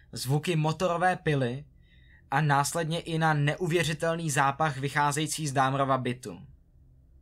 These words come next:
Dahmerův domácí se několikrát snažil zdroj zápachu vypátrat a proto i Dahmera se stížnostmi konfrontoval.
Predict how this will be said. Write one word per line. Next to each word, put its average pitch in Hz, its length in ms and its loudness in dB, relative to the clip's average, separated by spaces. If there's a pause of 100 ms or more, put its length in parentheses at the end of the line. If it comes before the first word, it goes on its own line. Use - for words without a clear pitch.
(720)
Dahmerův 156 480 0
domácí 143 800 -2
se - 360 -4
několikrát 175 640 0
snažil 185 360 -4
zdroj 175 260 -6
zápachu 175 460 0
vypátrat 135 760 0 (800)
a 147 220 2
proto 165 600 -2
i 180 40 2
Dahmera 165 360 2
se 170 160 -2
stížnostmi 151 640 -4
konfrontoval. 131 920 -4